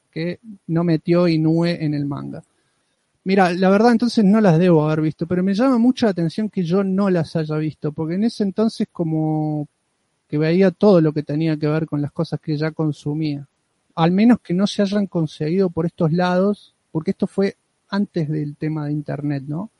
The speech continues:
Todo esto fue muy previo a internet. Nos manejábamos con, con V H S y copias de V H S y toda esa historia. Ariel dice, polémico lo que voy a decir, pero banco más Slam Dunk que Capitán Tsubasa. Eh, pero sí,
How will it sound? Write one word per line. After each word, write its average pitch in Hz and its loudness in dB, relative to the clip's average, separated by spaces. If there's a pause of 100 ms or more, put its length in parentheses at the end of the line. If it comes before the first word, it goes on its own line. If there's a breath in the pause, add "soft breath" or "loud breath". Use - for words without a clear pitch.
(120)
Todo 170 2
esto 180 -2
fue - -4 (160)
muy 185 4
previo 147 0
a 143 2
internet. 143 -2
Nos 147 0
manejábamos 160 2
con, 156 -2
con 156 -4
V 170 2
H 180 2
S 190 0
y 160 -4
copias 185 2
de 147 0
V 160 2
H 170 -4
S 190 -4 (600)
y 151 -2
toda 165 0
esa 151 -4
historia. 147 0 (360 loud breath)
Ariel 233 6
dice, 214 6
polémico 226 2
lo 202 0
que 208 2
voy 226 4
a 214 2
decir, 214 -2
pero 208 0
banco 208 -2
más 190 -2
Slam 175 -4
Dunk 185 -2
que 180 -8
Capitán 160 -8
Tsubasa. 160 -6
Eh, 147 -4
pero 127 -8
sí, 170 -6